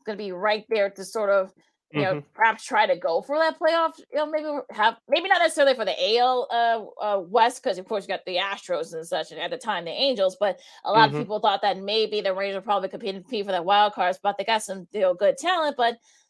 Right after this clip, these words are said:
Speaker 1: unfortunately, I think there might be a, a complete, you know, sort of, like, clean out. I mean, Woodward's gone, so, you know, it, it's like one run games. Also, their one run games, I mean, they were, they were terrible, and they, they lost a couple <laughs> this past
Speaker 2: Yeah.
Speaker 1: weekend.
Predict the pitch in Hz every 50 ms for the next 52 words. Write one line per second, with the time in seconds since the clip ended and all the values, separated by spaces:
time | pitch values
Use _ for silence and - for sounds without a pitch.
0 | _ _ - 277 294 277 294 381 359 359 359 - 359 320 311 285 277 277 277 269
1 | - 262 247 240 302 359 - 320 285 254 247 233 226 208 190 196 185 185 196 185
2 | - 240 247 240 233 226 - - _ - 202 202 202 202 190 196 - - 220 208
3 | 196 196 165 - - - 247 254 262 214 160 151 117 143 180 196 185 180 180 175
4 | - _ _ _ - 214 220 233 240 233 240 240 233 208 - - 240 226 226 226
5 | 226 226 226 226 220 202 - - 220 214 208 208 202 202 202 190 - _ _ 185
6 | 196 208 196 196 202 202 202 196 196 202 196 196 196 185 196 196 _ _ _ _
7 | _ _ _ _ _ _ - 208 208 208 226 202 208 214 214 226 214 190 175 220
8 | 226 240 247 254 262 247 262 214 220 240 262 269 277 269 - _ - - - -
9 | 269 311 285 - 339 240 269 277 262 247 269 269 254 254 247 233 220 247 262 226
10 | 185 185 180 180 214 254 247 233 202 185 151 202 254 233 180 175 - - 240 247
11 | 262 247 226 190 196 196 185 180 208 202 214 226 226 240 254 262 262 277 - -
12 | - 311 - - 302 370 311 277 381 359 339 294 269 - - - 285 269 247 160
13 | 196 196 196 190 175 - 196 190 208